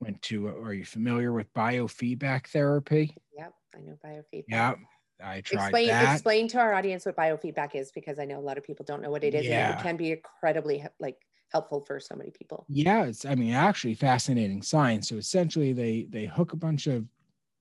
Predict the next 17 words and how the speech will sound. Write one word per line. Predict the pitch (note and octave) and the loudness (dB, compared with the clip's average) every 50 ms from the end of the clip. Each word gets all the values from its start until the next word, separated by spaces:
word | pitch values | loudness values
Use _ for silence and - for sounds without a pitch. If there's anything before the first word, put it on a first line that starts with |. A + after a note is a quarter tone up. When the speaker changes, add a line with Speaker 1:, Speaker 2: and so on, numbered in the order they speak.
| _ _ _ _ _ _ _ - | _ _ _ _ _ _ _ -10
Speaker 1:
nodes, | A#2+ A2+ A2+ A#2+ B2+ C3+ D3 D3 C#3 B2 A#2 A#2 A#2 A2+ - - B2 | -4 -2 2 4 4 6 6 6 6 4 4 2 0 0 -2 -4 -2
I | A2 A2 A2 | 0 0 0
guess | G2 A2 G#2+ - - | 0 0 -2 -2 -2
you | A#2 G#2+ | -2 -4
would | G#2 - | -4 -4
call | - A#2+ A#2 A#2 | -4 -2 0 0
'em, | A#2 A2 A2 | 0 -2 -4
to | - - B2+ | -4 -4 -2
your | B2+ A#2+ | -2 -2
head, | G2+ F2 A2+ A2 A2 A2 | -2 -2 -2 -2 0 0
and | A2 G#2+ | 0 0
they | G#2+ G2+ | -2 -2
do | G#2 B2 A#2+ A2 | -2 -2 0 0
a | G#2 | -2
brain | G#2 - B2+ B2+ B2+ B2 B2 A#2+ A2 | -2 0 2 2 2 4 2 0 -2
study, | - - - - F#2+ F2+ F#2 F#2 F#2 | -4 -4 -4 -4 -4 -4 -4 -8 -10
and, | F3+ - G3 G3+ F#3 | -10 -10 -10 -10 -10